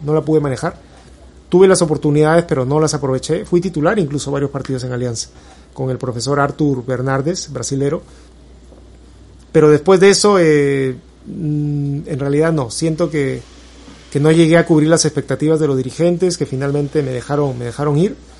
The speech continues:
Y es ahí donde es como que, bueno, mi, mi carrera parecía que se iba, se iba en declive, que iba,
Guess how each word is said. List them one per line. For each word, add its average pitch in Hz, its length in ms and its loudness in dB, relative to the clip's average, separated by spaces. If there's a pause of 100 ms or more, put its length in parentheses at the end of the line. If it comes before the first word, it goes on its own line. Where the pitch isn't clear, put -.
(240)
Y 151 120 2
es 165 140 0
ahí 165 200 6
donde 180 280 4
es 147 60 0
como 175 260 2
que, 143 80 0
bueno, 135 300 2 (1000)
mi, 143 240 -6
mi 131 180 -6
carrera 151 380 0
parecía 147 380 0
que 147 100 -2
se 151 140 -2
iba, 143 500 -2 (160)
se - 220 -12
iba 147 140 -4
en 143 80 -4
declive, 160 480 -2
que 135 60 -6
iba, 135 340 -6